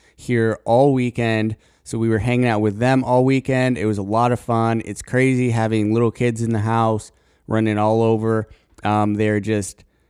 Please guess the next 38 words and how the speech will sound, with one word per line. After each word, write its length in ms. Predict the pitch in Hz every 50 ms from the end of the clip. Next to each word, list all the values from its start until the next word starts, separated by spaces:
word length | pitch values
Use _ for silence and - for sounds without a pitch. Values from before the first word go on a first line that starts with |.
| _ _ _ -
endless 460 | 123 123 131 123 127 123 123 120 120
balls 480 | 117 104 110 110 113 110 110 110 107 120
of 280 | 110 101 104 101 90 - -
energy 600 | 123 127 127 123 117 113 117 120 120 117 117 98
and 100 | 101 101
happiness, 680 | 98 107 117 117 113 - 123 117 113 113 110 110 - - - _ _ _ _ _
and 160 | - 110 110
it 100 | 110 110
is 240 | 110 110 107 104 -
fantastic. 760 | - - 117 113 110 104 - 120 117 113 113 - - 117 101
They 140 | 107 117 117
were 180 | 113 113 - -
on 220 | 120 127 135 139 139
their 100 | 135 127
way 200 | 131 127 127 120
from 320 | - - 135 131 139 147
Colorado, 800 | - - 131 123 123 120 117 107 104 107 104 110 110 110 110 - _ _ _ _ _ _ _ _ _ -
and 120 | 120 113
they 100 | 113 113
drove 480 | 107 110 117 117 120 120 123 123 113 - - -
all 180 | 110 113 120
the 60 | 127
way 120 | 131 127 120
out 180 | 117 113 117
here, 480 | 110 110 120 113 110 107 107 110 113 - _ _ _ _ _ _
um, 400 | - - 110 110 110 110 110 107
and 160 | 87 110 110 110
they're 100 | 110 107
going 440 | 104 113 113 113 113 107 107 104
down 400 | 107 117 113 113 113 113 113 113
to 420 | - - 123 120 113 113 110 107 104
Disney 400 | 98 98 135 139 139 135 131 120
World, 480 | 107 104 107 104 104 107 123 151 170 - _ _ _ _ _ _ _ _ _ _ _ _ _ _ _
um, 480 | - 117 113 113 110 110 110 107 110 110
to 260 | - - 131 123 117
celebrate 640 | 113 - - 117 113 113 107 113 113 110 101 - -
my 300 | - 110 110 110 107 104
niece's, 880 | 104 107 110 123 143 147 147 147 - 117 107 110 113 131 147 - - -